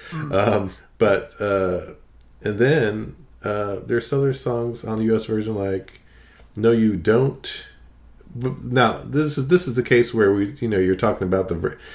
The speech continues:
Speaker 2: versions. Um, I, I could see what they're trying to do. In the U S, they weren't as popular yet, really, in the U S.
Speaker 1: Yeah.
Speaker 2: Like they were in the U K. They were pretty popular,
Speaker 1: Yeah.
Speaker 2: right, at that time?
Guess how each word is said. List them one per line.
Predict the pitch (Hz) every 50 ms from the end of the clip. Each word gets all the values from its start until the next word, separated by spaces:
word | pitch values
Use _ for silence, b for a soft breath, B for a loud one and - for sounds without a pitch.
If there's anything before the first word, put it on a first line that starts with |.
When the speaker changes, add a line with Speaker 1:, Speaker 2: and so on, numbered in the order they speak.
| B B B B B B B B B -
Speaker 2:
versions. | 101 110 110 110 107 95 98 87 82 87 90 - 98
Um, | 95 95 95 92 92 90 - - - - - - -
I, | 110 107 - - 123
I | 127
could | - 147
see | 143 - 185
what | 180 160 151
they're | 139 120
trying | - - 131 117 110 110
to | 95 90
do. | 85 107 101 92 82 80 - - - b b b b b b b b b
In | - 101
the | 107
U | 104 107 120 127 123 107
S, | 95 95 92 92 - - - - - - - - - - - - - - - - - - - - - - - - - - - -
they | 113 113
weren't | 117 123 131 131 120 113
as | 104 -
popular | - - 117 110 110 110 - 92 82 82 82
yet, | 82 82 82 78 65 - - - - - -
really, | - 92 101 101 95 85 78 80
in | 82 82
the | 82 85
U | 85 87 87 87 87
S. | 87 85 85 -
Speaker 1:
Yeah. | 180 165 143 127 - - _ _ - - - - - - - - - - -
Speaker 2:
Like | - 98 92 90 -
they | 107 95
were | 90 92 98 95 92 92 92
in | 90 - 92 90 90 85 80 80 80 76 69 - - - - - - - - - -
the | 92
U | 92 92 87
K. | - - - 113 110 90
They | 90 101 113
were | 107 95
pretty | - - 110 92
popular, | - - 113 107 110 - 98 85 80
Speaker 1:
Yeah. | 87 92 98
Speaker 2:
right, | 101 107 104
at | 101 98 -
that | 107 104 104
time? | - 113 110 113 120 123